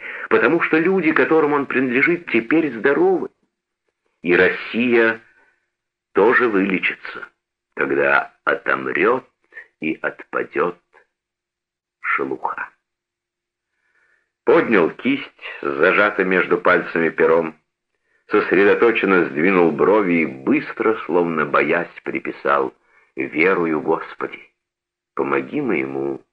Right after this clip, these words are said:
неверию". Закрыл тетрадку и, когда клал в стол, услышал за окнами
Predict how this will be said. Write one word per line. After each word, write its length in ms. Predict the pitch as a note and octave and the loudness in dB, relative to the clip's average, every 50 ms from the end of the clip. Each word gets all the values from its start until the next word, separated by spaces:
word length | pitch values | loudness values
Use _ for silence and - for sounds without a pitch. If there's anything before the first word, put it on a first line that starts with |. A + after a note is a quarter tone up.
| _ - | _ -18
неверию". 720 | - C2+ C2+ C2+ C2+ C2 - C2 C2 C2 - - - - - _ _ _ _ _ _ _ _ _ _ _ _ _ _ _ _ _ _ _ _ _ _ _ _ _ _ - - - - - _ _ _ _ - | -14 -14 -12 -10 -10 -10 -8 -6 -8 -8 -8 -10 -16 -20 -20 _ _ _ _ _ _ _ _ _ _ _ _ _ _ _ _ _ _ _ _ _ _ _ _ _ _ -20 -20 -20 -20 -20 _ _ _ _ -8
Закрыл 420 | - D2 G#2 A2 - C3+ C#3+ C#3+ A#2+ | -2 0 2 2 4 2 2 2 2
тетрадку 560 | A2+ A#2+ A#2 A#2+ G#2 G2+ F#2+ - - - E2 | 0 -2 0 0 0 0 0 -2 -4 -4 -4
и, 60 | E2 | -4
когда 340 | - - E2 D#2 C#2+ F#2+ F#2+ | -2 -2 -2 0 2 0 0
клал 380 | F#2+ - D2 - F2+ F#2 E2+ E2+ | 0 -2 0 0 2 0 0 -4
в 60 | - - - | -8 -14 -6
стол, 320 | - - C3 C#3 B2+ - - | 0 0 2 2 0 -2 -4
услышал 640 | F#2 F2 - - - C#3+ D3 - - C3 B2 G2 | -6 -6 -6 -4 -4 -2 0 0 0 0 0 2
за 140 | D2+ E2 F#2 | 2 2 2
окнами 440 | B2 C#3 - - - A2+ A2+ A2 | 2 0 -2 -4 -4 -2 -2 -2